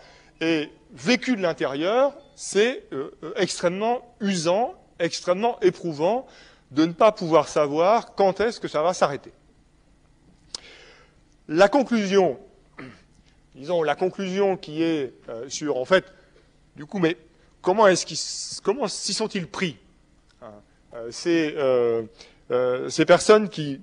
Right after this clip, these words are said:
finalement, ont décroché un emploi ? Je dis finalement parce que pour certains, ils ont passé plus de deux ans à rechercher un emploi. Pour d'autres, c'était plus court. C'était en gros entre six mois et deux ans dans, dans l'échantillon que l'on a interviewé. Bon, la conclusion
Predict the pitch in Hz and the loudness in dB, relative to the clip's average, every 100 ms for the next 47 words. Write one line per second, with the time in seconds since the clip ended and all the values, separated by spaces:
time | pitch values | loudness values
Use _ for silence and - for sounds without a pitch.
0 | - - - - 247 196 175 180 165 - | -18 -20 -12 -4 2 4 4 2 0 -2
1 | - _ _ _ _ - 131 156 160 151 | -20 _ _ _ _ -12 -4 -2 -2 -4
2 | 135 139 127 135 277 208 139 - 196 185 | -4 -6 -6 -4 -2 -2 -4 -8 0 0
3 | 202 269 294 147 202 175 170 156 - 208 | 2 0 0 -2 -4 -4 -6 -8 -4 -2
4 | 247 - - - - _ - 139 139 220 | -2 -6 -20 -20 -20 _ -8 -4 -2 -2
5 | 208 175 139 165 196 220 147 117 - - | -4 -8 0 2 4 4 0 -4 -10 -8
6 | 143 170 214 233 165 147 143 196 131 135 | -6 -4 0 0 0 0 0 -2 -4 -10
7 | 190 220 170 180 156 - 123 123 156 185 | -10 -8 -4 -4 -6 -12 -12 -4 0 0
8 | - - 185 190 143 143 135 156 165 127 | -4 -8 -4 -2 -2 -4 -6 -8 -6 -6
9 | 131 131 131 127 135 131 123 143 143 - | -6 -10 -10 -8 -8 -10 -6 -4 -4 -6
10 | - - - 143 139 135 123 120 123 156 | -20 -20 -2 2 4 2 2 -2 0 6
11 | 233 247 - - - - - _ 135 160 | 6 4 -12 -20 -20 -20 -20 _ -2 0
12 | 185 254 214 220 202 202 160 | 2 -2 -2 -4 0 0 0